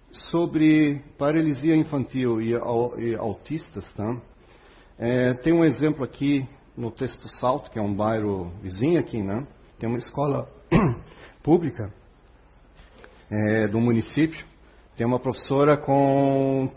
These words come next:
é, ela dá aula na quarta série, ela tem duas turmas. Uma tem trinta e cinco alunos e outra tem quarenta,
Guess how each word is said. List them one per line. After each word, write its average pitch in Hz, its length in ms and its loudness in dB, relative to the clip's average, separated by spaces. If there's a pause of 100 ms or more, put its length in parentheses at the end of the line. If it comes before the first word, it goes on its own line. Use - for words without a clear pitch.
(460)
é, 131 540 -2
ela 131 180 2
dá 131 120 4
aula 151 200 6
na 139 140 2
quarta 165 320 0
série, 107 320 2
ela 113 240 2
tem 135 180 0
duas 165 260 0
turmas. 95 420 -2 (440)
Uma 147 220 4
tem 139 160 2
trinta 151 280 2
e - 20 -8
cinco 175 300 -2
alunos 175 380 2
e 156 60 -4
outra 156 180 -6
tem 151 140 -6
quarenta, 139 420 -2